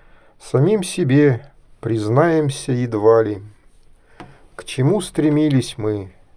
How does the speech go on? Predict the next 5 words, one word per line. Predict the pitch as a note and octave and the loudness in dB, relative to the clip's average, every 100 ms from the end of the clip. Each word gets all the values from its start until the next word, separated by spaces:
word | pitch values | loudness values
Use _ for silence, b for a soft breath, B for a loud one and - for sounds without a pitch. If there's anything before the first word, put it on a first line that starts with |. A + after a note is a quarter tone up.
| - - | -20 -16
идя | A#2+ G#2+ A#2+ | -10 -2 0
вперед. | A2+ - - G#2+ G#2+ G#2+ - - _ _ - b b b b b b b b b b - | -2 -6 -6 0 0 0 -6 -20 _ _ -20 b b b b b b b b b b -10
Тянулись | A2 A2 A#2+ A2+ - - | -6 -4 -2 -4 -8 -12
к | G2 | -12
божеству, | G2+ G#2 G2 - - A2+ F3 F#3 | -6 -6 -6 -10 -2 2 2 0